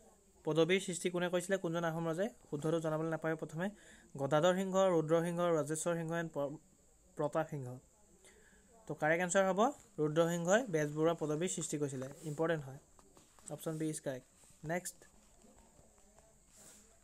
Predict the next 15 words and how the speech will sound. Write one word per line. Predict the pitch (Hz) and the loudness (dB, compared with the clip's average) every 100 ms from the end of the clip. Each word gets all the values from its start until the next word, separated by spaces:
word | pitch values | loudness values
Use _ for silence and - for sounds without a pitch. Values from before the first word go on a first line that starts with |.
| - - - _ _ - _ - - - - - - - | -20 -20 -20 _ _ -20 _ -20 -20 -20 -20 -20 -20 -4
দহ | 160 165 | 0 4
নম্বৰ | 202 202 202 | 4 4 6
দিয়া | 190 | 6
আছে, | 165 170 302 - - - | 8 6 6 -2 -4 4
হুইচ | 202 | 6
অফ | 220 | 6
দি | 208 | 4
ফল'য়িং | 226 190 190 208 | 4 6 8 8
আহোম | 175 190 196 | 6 4 2
কিং | 196 190 | -2 0
ক্ৰিয়েটেড | 175 170 180 190 - - | 0 2 0 -2 -10 -8
পজিশ্যনছ | 151 151 175 185 196 - | -2 0 2 2 0 0
লাইক | 160 170 175 - | 4 4 2 -6
কটকী, | 151 180 175 190 202 - _ - | -2 0 2 2 2 -6 _ -4
খাউণ্ড, | - 160 185 | 2 2 2